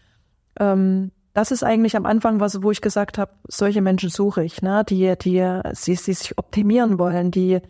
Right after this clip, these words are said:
die sagen, "Ja, ich hab einen Anspruch, ich hab Ziele und wie kann ich meinen Körper dafür benutzen? Wie kann ich Ernährung mit einbinden?"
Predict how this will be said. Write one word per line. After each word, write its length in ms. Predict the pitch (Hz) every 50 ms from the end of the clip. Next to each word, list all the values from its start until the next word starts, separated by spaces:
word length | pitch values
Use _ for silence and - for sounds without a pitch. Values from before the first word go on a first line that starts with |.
| _ _ _ - -
die 60 | 196
sagen, 320 | - - 196 202 202 208
"Ja, 160 | 196 226 220 214
ich 140 | 202 -
hab 100 | 220 220
einen 80 | 226 214
Anspruch, 500 | - 220 240 254 - - - - 180 170
ich 140 | 180 - 208
hab 180 | 202 - -
Ziele 500 | - - - 240 247 247 220 196 180 175
und 240 | 170 185 190 190 - - _ _ _ _ _ _ _ _ - -
wie 160 | 185 226 247
kann 220 | - - 233 226 233
ich 160 | 226 - -
meinen 300 | 220 214 220 226 214 -
Körper 280 | - 233 220 - 226
dafür 360 | 214 - 202 208 - - 220 208
benutzen? 580 | - 202 208 214 240 - - - - 196 180
Wie 80 | 185 190
kann 220 | - - 202 202
ich 100 | 208 185
Ernährung 420 | - 202 202 202 220 233 233 220 196
mit 160 | 180 180 -
einbinden?" 800 | - 160 175 180 175 185 180 180 175 180 190 185 180 - -